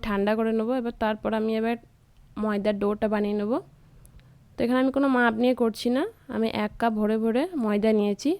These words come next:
তারপর এর মধ্যে মিশিয়ে দিলাম স্বাদ মতো নুন আর সামান্য চিনি। এবার শুকনো উপকরণকে ভালোভাবে হাত দিয়ে মিশিয়ে নেব। এরপর আমি দিয়ে দিচ্ছি সাদা তেল, তোমরা চাইলে ঘিও দিতে পারো এর মধ্যে।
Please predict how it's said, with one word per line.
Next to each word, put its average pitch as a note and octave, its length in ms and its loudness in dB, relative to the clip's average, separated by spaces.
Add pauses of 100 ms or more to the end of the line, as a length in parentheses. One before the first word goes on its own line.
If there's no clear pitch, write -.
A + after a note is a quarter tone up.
(720)
তারপর G#3+ 320 0
এর A3 120 2
মধ্যে G#3+ 260 0
মিশিয়ে G#3 320 0
দিলাম G#3+ 220 0 (100)
স্বাদ G#3 240 -2
মতো G3+ 160 -2 (160)
নুন A#3 160 2 (720)
আর A3+ 160 -2
সামান্য G3+ 300 0 (140)
চিনি। A3+ 260 2 (920)
এবার G3+ 220 0
শুকনো G#3+ 240 0 (100)
উপকরণকে G#3 400 -2 (100)
ভালোভাবে A3 380 2
হাত G3 180 -2
দিয়ে G#3+ 180 2
মিশিয়ে G#3+ 300 0
নেব। G#3 120 0 (1000)
এরপর G3+ 240 0 (100)
আমি G#3 200 0
দিয়ে G3+ 180 -2
দিচ্ছি G3+ 280 -2 (600)
সাদা F#3+ 340 -2 (120)
তেল, G#3 160 -2 (340)
তোমরা G3+ 300 0
চাইলে G#3+ 220 -2 (120)
ঘিও G#3 240 2 (100)
দিতে G3+ 220 -2
পারো G3+ 200 -2
এর G3 120 -4
মধ্যে। F#3+ 260 -2